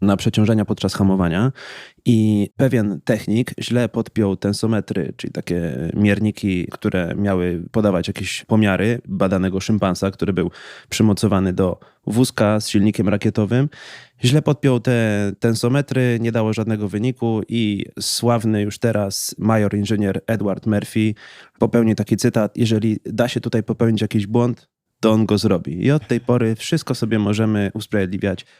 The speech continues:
prawem Murphy'ego. No słuchaj, miało się tak zdarzyć, trudno, zdarzyło się, jesteśmy tu i teraz. I po pierwsze, to nie płacz, nie marudź, będzie dobrze.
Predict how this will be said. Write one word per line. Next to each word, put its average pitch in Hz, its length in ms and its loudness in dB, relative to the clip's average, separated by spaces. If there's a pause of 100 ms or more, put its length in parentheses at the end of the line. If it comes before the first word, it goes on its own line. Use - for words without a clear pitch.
(220)
prawem 110 380 2
Murphy'ego. 104 520 0
No 117 100 0
słuchaj, 98 340 -2
miało 127 280 2
się 120 120 -4
tak - 180 -4
zdarzyć, 107 400 -2
trudno, 101 340 2
zdarzyło 98 460 0
się, 95 120 -4
jesteśmy 95 500 -2 (420)
tu 127 100 4
i 123 80 4
teraz. 120 380 0
I 127 340 2 (100)
po 123 100 4
pierwsze, 135 500 0 (260)
to 98 320 0 (260)
nie 113 300 0
płacz, - 480 -2 (160)
nie 107 120 4
marudź, 120 440 2 (280)
będzie 113 300 4
dobrze. - 300 -6